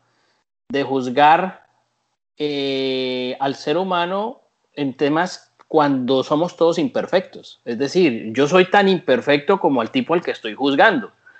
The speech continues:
Y ahí está el error. Yo creo que uno no puede llegar hasta ese, hasta ese punto. Y en términos de deportistas, el deportista, yo siempre aprendí, al deportista júzgalo en la cancha, es decir, de lo, si lo hizo, de esto y lo otro.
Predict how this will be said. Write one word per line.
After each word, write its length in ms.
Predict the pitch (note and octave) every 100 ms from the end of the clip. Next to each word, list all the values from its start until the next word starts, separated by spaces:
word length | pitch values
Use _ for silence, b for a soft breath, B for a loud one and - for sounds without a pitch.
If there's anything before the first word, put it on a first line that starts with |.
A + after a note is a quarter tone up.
| b b
Y 120 | - A#2+
ahí 260 | A2+ A3
está 240 | G#3 - C#3+
el 80 | B2
error. 320 | A2 G#2+ G#2
Yo 100 | C3
creo 180 | D#3 D#3
que 380 | F3+ F3+ F3 C#3
uno 200 | C#3 E3
no 180 | D#3+
puede 220 | - D#3 D#3
llegar 260 | A2+ A#2
hasta 240 | D3 - A#2+
ese, 240 | A#2+ D3+
hasta 300 | B2+ - A2
ese 180 | G#2+ D#3
punto. 460 | - A#3+ G3 C3+ - b b b
Y 100 | -
en 140 | D#3+ D3+
términos 440 | E3 G#3 B3+ A#3
de 120 | E3+
deportistas, 1200 | C3+ A#2 B2+ A2+ - G3+ - - B2+ B2+ - - -
el 160 | G2
deportista, 720 | G#2 C3+ D3 E3+ G3+ G3+ -
yo 140 | A#3 C4+
siempre 240 | A#3 B3+
aprendí, 300 | B3 G#3 F#3+
al 100 | A3+
deportista 600 | F#3+ - C#3 F#3 G3 D4
júzgalo 340 | A#3+ B3 C#4 A#3+
en 100 | C3
la 120 | A2+
cancha, 400 | B3 C#4 - G#3+
es 60 |
decir, 400 | B2+ F#3 A3 G3
de 240 | A#2+ A2 G#2
lo, 160 | A2
si 160 | F#2 A#2
lo 140 | G#2+
hizo, 400 | D#3 B3 G#3+ G3
de 240 | F3+ F3 B3
esto 180 | B3 F3+
y 40 |
lo 120 | C3+
otro. 260 | F3+ -